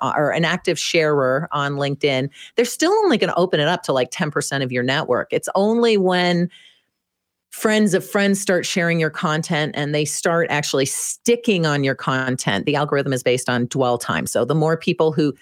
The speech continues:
stick to your content, who read it, who share it, the more visibility it's gonna get. So first of all, I wish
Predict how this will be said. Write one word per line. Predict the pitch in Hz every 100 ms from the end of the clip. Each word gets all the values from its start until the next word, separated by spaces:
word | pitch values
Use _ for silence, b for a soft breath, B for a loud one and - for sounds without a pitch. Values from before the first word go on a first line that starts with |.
| b
stick | - - 208 -
to | -
your | 180 165
content, | - 151 151 - 151 139
who | 127 143
read | 143 175 170
it, | 165 156 139
who | 135
share | - 170 156 151
it, | 143 139 - b b b
the | 165
more | 165 151 151 147
visibility | 151 151 147 135 135
it's | 117 -
gonna | 127 123
get. | 127 -
So | 160
first | - 247 247
of | 202
all, | 170 151 143 139 b b b b _ -
I | 175 185
wish | 180 208 262 - - - -